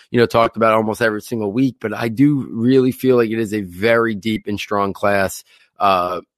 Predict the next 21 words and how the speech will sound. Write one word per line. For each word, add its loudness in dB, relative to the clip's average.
it -10
kinda -2
gets -2
me -4
excited -4
for -6
the -6
pre-draft -4
months -4
in -4
terms -2
of -4
preparing -2
for -2
the -2
twenty -2
twenty-one -4
N -6
F -8
L -4
draft. -8